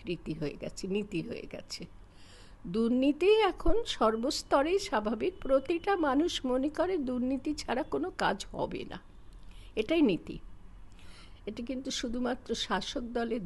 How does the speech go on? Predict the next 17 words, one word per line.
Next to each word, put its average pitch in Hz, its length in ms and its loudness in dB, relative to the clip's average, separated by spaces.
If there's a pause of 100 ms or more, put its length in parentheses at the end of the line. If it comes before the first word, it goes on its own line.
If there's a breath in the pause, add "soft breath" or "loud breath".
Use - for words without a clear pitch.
দোষ 180 220 0 (120)
নয়, 170 240 -6 (880 loud breath)
শাসক 196 540 2
দলের 240 320 2
আগে 196 340 2
থেকে 285 400 -2
জমি 240 360 4
হয়ে 240 220 2
রয়েছে, 240 400 0 (240)
আজকে - 300 -4
শাসক 214 380 -2
দল 240 260 -2
সেটার 208 420 -4
উপরে 247 260 -2 (120)
ভালো 196 300 2
করে 269 240 2
উর্বর, 233 400 2